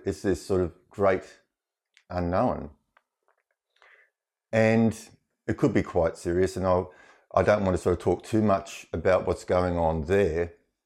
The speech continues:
until the results are in and, and, and we know what's going on. But I thought I'd share with you how I handled things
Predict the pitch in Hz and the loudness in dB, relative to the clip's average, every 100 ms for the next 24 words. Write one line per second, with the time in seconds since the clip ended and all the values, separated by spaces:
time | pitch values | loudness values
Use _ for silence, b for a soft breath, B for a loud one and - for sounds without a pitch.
0 | _ _ _ - 92 87 - 98 95 82 | _ _ _ -6 -6 -4 0 0 0 -2
1 | _ _ _ _ _ _ 101 98 87 98 | _ _ _ _ _ _ 0 2 4 2
2 | - - 92 107 98 92 95 - 98 - | 0 0 2 2 0 -2 -8 -10 -8 -4
3 | 101 95 95 98 95 - - 98 98 92 | -2 0 0 0 0 -4 -4 -2 -2 -4
4 | 107 92 69 _ _ _ _ _ _ _ | -4 -6 -10 _ _ _ _ _ _ _
5 | _ _ _ _ _ 104 95 170 - 127 | _ _ _ _ _ 0 2 2 2 2
6 | 117 98 101 92 98 95 101 104 101 b | 2 2 2 2 2 4 4 2 0 b
7 | b b - 104 98 95 101 92 90 87 | b b -4 0 0 -2 -2 -2 -2 -6
8 | - | -12